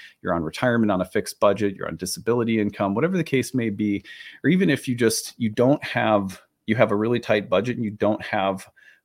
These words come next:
very much to allocate to your spiritual development because of it. We wanna make sure that people aren't priced out of our programs when the Kickstarter does as well as it does. That's why we can make these available to people and really open up the program for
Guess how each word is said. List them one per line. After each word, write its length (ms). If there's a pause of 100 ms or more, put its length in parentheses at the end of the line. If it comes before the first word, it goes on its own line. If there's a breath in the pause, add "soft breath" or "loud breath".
very 220
much 240
to 140
allocate 500
to 100
your 140
spiritual 760
development 580
because 320
of 100
it. 160
We 240
wanna 220
make 180
sure 160
that 80
people 300
aren't 240
priced 280
out 80
of 80
our 80
programs 600 (400 loud breath)
when 100
the 60
Kickstarter 500
does 220
as 120
well 220
as 80
it 80
does. 380 (360 soft breath)
That's 280
why 100
we 160
can 240
make 280
these 200
available 460
to 100
people 320
and 100
really 300
open 260
up 120
the 80
program 460
for 420